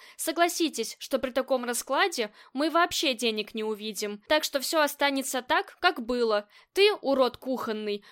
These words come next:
будешь сидеть на попе смирно и не рыпнешься больше, иначе я тебя просто грохну. Смирюсь как-нибудь с потерей денег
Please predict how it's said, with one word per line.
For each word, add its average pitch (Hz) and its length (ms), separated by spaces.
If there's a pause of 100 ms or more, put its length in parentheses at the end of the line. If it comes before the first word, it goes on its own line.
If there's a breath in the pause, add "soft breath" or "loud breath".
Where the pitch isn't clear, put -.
будешь 349 340
сидеть 302 300
на 262 100
попе 359 300
смирно 269 640
и 339 100
не 370 140
рыпнешься 247 520
больше, 226 520
иначе 269 420
я 285 160
тебя 226 300
просто 285 360
грохну. 226 560 (200 loud breath)
Смирюсь 311 480
как-нибудь 247 480
с - 40
потерей 233 420
денег 294 500